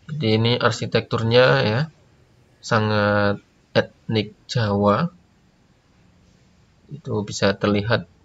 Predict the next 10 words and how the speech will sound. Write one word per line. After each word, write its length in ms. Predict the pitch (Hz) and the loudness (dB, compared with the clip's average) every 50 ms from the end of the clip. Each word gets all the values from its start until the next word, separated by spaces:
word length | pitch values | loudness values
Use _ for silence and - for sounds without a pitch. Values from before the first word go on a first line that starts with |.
| _ _ _ | _ _ _
tidak 240 | - 120 101 104 110 | -4 2 2 2 4
menggunakan 480 | 120 123 120 117 113 110 127 123 120 | 4 2 4 4 4 4 4 2 2
kubah, 400 | - 135 113 - - 107 101 104 | 0 -2 -2 0 0 -2 0 0
tapi 640 | 110 104 - - - 107 107 110 107 107 110 113 - _ _ _ _ _ _ _ _ | -2 -4 -4 -4 -4 -2 -2 -2 -2 -4 -6 -8 -10 _ _ _ _ _ _ _ _
semacam 960 | - - - 110 107 101 101 - - - 117 107 101 101 101 101 101 101 92 | -12 -8 -4 -2 -2 -2 -2 -4 -6 -4 -2 -2 0 0 -2 -2 -2 -2 -2
limasan 800 | 92 110 113 110 110 110 110 107 - - 104 98 98 110 135 147 147 _ | -2 -2 0 2 2 2 2 2 0 -2 0 0 0 -2 -6 -8 -10 _
seperti 560 | - - - 165 - - - - 104 104 160 | -20 -14 -10 -8 -8 -8 -8 -6 -8 -6 -6
itu. 320 | 156 - - - 156 170 165 _ _ _ _ _ _ _ _ _ _ - | -4 -4 -2 -2 -2 -2 -4 _ _ _ _ _ _ _ _ _ _ -10
Kemudian 400 | - 107 101 101 101 107 104 98 | -6 -2 -2 0 2 0 0 2
ada 340 | 104 107 104 113 110 101 | 0 -2 0 0 0 0